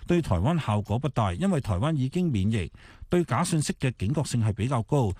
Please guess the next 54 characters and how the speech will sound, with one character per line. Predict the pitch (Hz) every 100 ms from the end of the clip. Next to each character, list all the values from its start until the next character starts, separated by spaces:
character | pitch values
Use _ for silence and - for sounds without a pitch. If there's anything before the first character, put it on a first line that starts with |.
| -
不 | -
過 | 160 143
好 | 110 127
多 | 175 147
嘅 |
中 | 190
國 | 160
網 | 95 104 135
軍 | 175 165
以 | 127
前 | 127 85
試 | - 139
過 | 131 131
嘅 | 131
手 | - 117
法， | 127 127 120 -
就 | - 139
算 | 170
響 | 147 202
台 | -
灣 | 90 175
行 | 135 92 85
唔 |
通， | 151 160 - - -
但 | 156
係 | 151
到 | 180
其 | 165 - -
他 | 190 151
國 | 127 -
家 | 170
仍 | 143 87 87
然 | 87
係 | 107
有 | 90 92
用。 | 113 117 78 - - - - -
不 | 139
過， | 127 135 - -
沈 | 180
伯 | 202 135
洋 | 98 113
亦 |
都 | 127 202
提 | 123 85
到， | 131
關 | 101 95 101
於 | 175
疫 | 139
情 | - 85
之 | 196
下 | 160 107
嘅 | 131 123
某 | 98
一 | 139